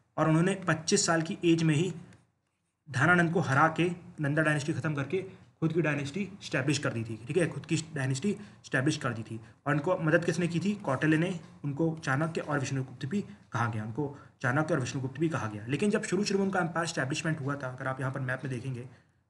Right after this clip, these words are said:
तो it was till, uh, let me change the color, आपको उनका एम्पायर सिर्फ और सिर्फ नर्मदा रिवर तक देखने को मिलेगा, मतलब जिसमें ये नर्मदा रिवर तक बस देखने को मिलेगा, और ये तो धनानंद का है, this is this part, ठीक है,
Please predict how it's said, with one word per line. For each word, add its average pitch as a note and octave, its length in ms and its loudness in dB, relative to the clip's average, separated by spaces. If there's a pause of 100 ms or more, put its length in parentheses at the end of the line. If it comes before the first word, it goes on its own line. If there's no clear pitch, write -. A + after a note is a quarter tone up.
(120)
तो E3+ 140 6 (1500)
it D3 80 -4
was F3 200 2
till, G3+ 180 0
uh, C3 680 -4 (240)
let B2+ 180 -4
me C3+ 60 -4
change C3 180 -4
the B2+ 120 -4
color, B2+ 160 -6 (2250)
आपको D#3 280 2
उनका F3 180 4
एम्पायर E3 220 2
सिर्फ D#3+ 200 -4
और E3+ 60 -2
सिर्फ F3+ 160 2
नर्मदा D3+ 320 4
रिवर C#3 200 2
तक C#3+ 100 -2
देखने A#2+ 260 -4
को A#2 80 -8
मिलेगा, A2+ 220 -8
मतलब B2+ 520 -8
जिसमें C3+ 260 -6 (220)
ये C#3+ 60 -4
नर्मदा B2+ 300 -2
रिवर B2 140 -2
तक B2 120 -6
बस B2+ 120 -6
देखने A#2 260 -12
को A#2 100 -14
मिलेगा, - 200 -16
और A#2+ 220 -16 (140)
ये B2 120 -20
तो C3 80 -10 (280)
धनानंद A2+ 360 -6
का A2+ 80 -14
है, - 100 -20 (680)
this B2 120 -6
is A2 160 -12
this A#2+ 180 -4
part, A2 180 -8
ठीक C#3+ 120 -8
है, C#3 100 -4